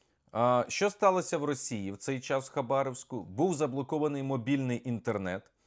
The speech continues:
та змінився рух транспорту. Ф С Б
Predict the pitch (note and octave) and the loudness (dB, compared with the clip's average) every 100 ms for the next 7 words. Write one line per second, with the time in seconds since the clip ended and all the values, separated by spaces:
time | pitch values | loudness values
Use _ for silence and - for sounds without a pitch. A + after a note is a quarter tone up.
0 | _ _ _ C#3+ C3 C#3+ D3 F#3+ - D3+ | _ _ _ 4 4 2 -2 -2 -2 0
1 | D#3+ - C3+ G#2+ F2+ - - - D3 _ | 0 -2 -2 0 -2 -8 -14 -16 -20 _
2 | _ _ _ _ - _ _ E3+ F3 F#3+ | _ _ _ _ -20 _ _ 2 4 4
3 | C#3 C3 D#3 F#3+ G#3+ | 4 0 0 0 0